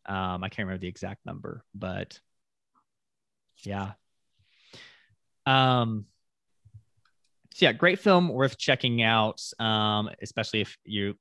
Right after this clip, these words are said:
if, you know, introduction to kind of that era of French film. I think it's a great one to check out for that as well. Um,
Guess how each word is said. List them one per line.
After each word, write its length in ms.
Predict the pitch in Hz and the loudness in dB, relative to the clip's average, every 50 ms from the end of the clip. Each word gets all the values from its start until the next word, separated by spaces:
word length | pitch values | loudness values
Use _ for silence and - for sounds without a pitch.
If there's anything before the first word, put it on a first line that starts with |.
| _ _ _ _ _ - | _ _ _ _ _ -18
if, 120 | 104 101 _ _ _ _ _ | -18 -18 _ _ _ _ _
you 100 | - 113 | -10 -6
know, 140 | 104 98 98 | -4 -4 -4
introduction 580 | - - 107 104 101 104 101 101 - - 104 95 | -6 -6 -6 -6 -2 -2 -2 -4 -4 -8 -10 -10
to 100 | - - | -10 -8
kind 200 | - 107 104 98 | -4 -2 -2 0
of 60 | 98 | 0
that 160 | 101 98 - | 0 -2 -2
era 240 | 90 90 92 95 95 | -2 -4 -2 -2 -2
of 80 | 92 - | -4 -4
French 340 | _ - 101 98 - - - | _ -8 -8 -8 -8 -10 -10
film. 240 | - 98 98 104 101 | -6 -4 -4 -4 -4
I 60 | 95 | -4
think 140 | - 101 98 | -6 -8 -10
it's 100 | - - | -10 -10
a 40 | 95 | -10
great 260 | - 95 92 95 98 | -8 -8 -8 -6 -6
one 140 | 98 98 98 | -6 -8 -8
to 40 | |
check 260 | 98 - - 101 - - | -8 -6 -8 -8 -6 -6
out 140 | - - | -10 -10
for 80 | - 104 | -10 -10
that 160 | 98 95 101 | -10 -10 -10
as 140 | 110 98 - | -12 -16 -12
well. 460 | 107 98 95 95 95 101 110 117 - _ _ _ _ _ _ _ _ _ _ _ _ _ _ _ _ - | -10 -8 -6 -6 -6 -6 -6 -8 -10 _ _ _ _ _ _ _ _ _ _ _ _ _ _ _ _ 0
Um, 520 | 127 123 127 127 127 123 120 120 120 123 | 4 4 6 6 6 4 4 0 -2 -6